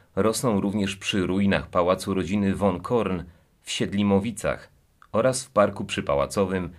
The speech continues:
w Mrowinach. Na terenie Dolnego Śląska ustanowiono trzydzieści jeden pomników przyrody tego gatunku,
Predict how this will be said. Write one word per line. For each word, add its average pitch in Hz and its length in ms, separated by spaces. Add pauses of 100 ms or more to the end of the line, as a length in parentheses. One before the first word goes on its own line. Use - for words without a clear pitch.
(120)
w 87 140
Mrowinach. 95 720 (640)
Na 92 180
terenie 110 360
Dolnego 110 360
Śląska 117 560 (400)
ustanowiono 98 600
trzydzieści 98 680
jeden 85 260
pomników 85 460
przyrody 101 640
tego 80 280
gatunku, 80 580